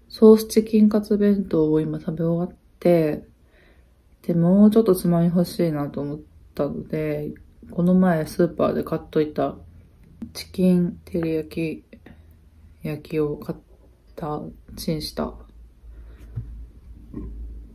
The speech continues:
本目は氷結のデリシャスピノワール、デリシャスピノノワールっ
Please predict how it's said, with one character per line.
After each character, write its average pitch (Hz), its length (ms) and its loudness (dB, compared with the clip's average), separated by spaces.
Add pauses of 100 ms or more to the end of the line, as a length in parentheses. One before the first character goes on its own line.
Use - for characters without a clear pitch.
(240)
本 220 260 8
目 220 100 4
は - 300 -2 (340)
氷 202 220 0
結 185 420 0
の 180 300 0 (1300)
デ 175 160 0
リ 202 120 4
シ 208 120 0
ャ 214 80 4
ス 208 200 -4
ピ - 140 -2
ノ 190 380 0
ワ 170 360 2
ー 151 40 -2
ル、 - 320 -4 (500)
デ 165 140 -2
リ 196 80 4
シ 202 120 0
ャ 214 60 6
ス 202 480 -2 (720)
ピ - 180 -6
ノ 185 220 4
ノ 170 220 2
ワ 165 260 0
ー 160 80 -4
ル - 160 -6
っ - 40 -20